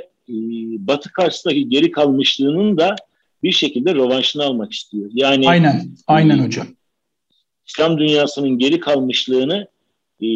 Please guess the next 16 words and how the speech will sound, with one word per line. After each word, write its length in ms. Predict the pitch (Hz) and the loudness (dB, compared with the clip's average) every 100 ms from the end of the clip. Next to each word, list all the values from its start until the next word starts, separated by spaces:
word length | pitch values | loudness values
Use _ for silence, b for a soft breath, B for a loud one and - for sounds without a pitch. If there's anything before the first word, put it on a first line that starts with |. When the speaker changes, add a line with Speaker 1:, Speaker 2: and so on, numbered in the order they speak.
| 113 113 110 | -2 -2 -2
Speaker 1:
Nuri 280 | 120 139 143 | 0 0 0
Demirağ 440 | 160 160 139 120 | 0 2 0 0
bir 80 | 131 | -2
şekilde, 720 | 143 156 - 131 123 190 202 _ _ _ _ _ _ | -2 -4 -6 -6 -2 -4 -4 _ _ _ _ _ _
e, 80 | - 113 110 107 110 - - | -18 -16 -14 -14 -14 -18 -10
artık 360 | 117 120 - - | -6 -4 -6 -4
o 180 | 156 156 | 0 2
zincirleri 540 | 120 131 123 127 147 | 2 0 2 2 0
kırmak 380 | 165 110 113 160 | -2 -4 -4 -4
istiyor. 320 | - - 110 | -6 -6 -4
Bunun 140 | 107 160 | -2 -2
için 260 | 165 170 | -2 -2
gerçekten 580 | 139 165 160 147 151 131 | 2 0 0 -4 -2 0
var 140 | 123 156 | 0 0
gücüyle 420 | 117 104 101 95 | -2 -4 -4 -4
çalışıyor. 560 | - 90 82 - 147 | -8 -10 -12 -10 -10